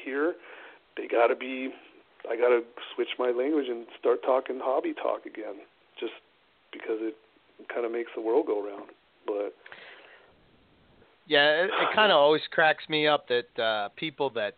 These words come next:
Speaker 2: haven't been over to, to Indonesia, you know,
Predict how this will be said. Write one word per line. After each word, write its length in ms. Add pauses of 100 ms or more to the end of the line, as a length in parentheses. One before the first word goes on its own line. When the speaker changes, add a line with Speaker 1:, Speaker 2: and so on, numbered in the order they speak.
Speaker 2:
haven't 560
been 460 (960)
over 520 (400)
to, 380 (200)
to 240
Indonesia, 880 (640)
you 80
know, 360